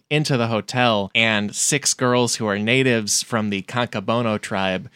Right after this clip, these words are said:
which Vonnegut sets up as a cannibal tribe from Ecuador that I believe is made up. Uh,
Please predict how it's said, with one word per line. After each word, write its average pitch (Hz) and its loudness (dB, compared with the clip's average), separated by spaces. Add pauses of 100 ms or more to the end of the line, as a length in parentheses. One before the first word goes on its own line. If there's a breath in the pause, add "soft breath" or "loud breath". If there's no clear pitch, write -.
(180 soft breath)
which 101 -4
Vonnegut 104 -2
sets 101 -4
up 98 -4
as 95 -4
a 90 -4
cannibal 113 -2
tribe 98 -2
from 98 -6
Ecuador 95 -4
that 95 -4
I 95 -4
believe 139 0
is 101 -4
made 95 -4
up. 95 -8 (100)
Uh, 95 4